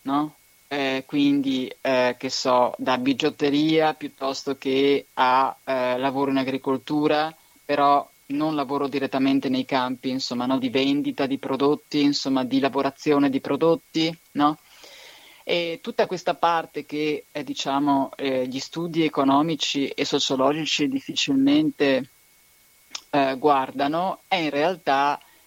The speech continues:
piuttosto strutturale all'interno dell'economia mondiale,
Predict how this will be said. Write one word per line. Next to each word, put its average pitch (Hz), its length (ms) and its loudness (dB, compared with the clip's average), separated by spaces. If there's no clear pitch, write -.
piuttosto 160 840 -2
strutturale 131 1080 -2
all'interno 135 840 0
dell'economia 254 580 0
mondiale, 131 720 -2